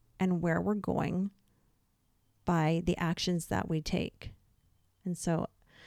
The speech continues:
I can't emphasize the importance of that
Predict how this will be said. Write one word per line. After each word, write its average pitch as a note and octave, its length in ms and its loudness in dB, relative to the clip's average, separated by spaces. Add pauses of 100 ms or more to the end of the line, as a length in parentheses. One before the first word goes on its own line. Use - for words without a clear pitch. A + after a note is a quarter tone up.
(720)
I F#3+ 120 0
can't G3 320 2
emphasize F#3 600 4
the F3 120 -2
importance F3+ 540 -2
of D#3+ 180 -4
that D#3 280 0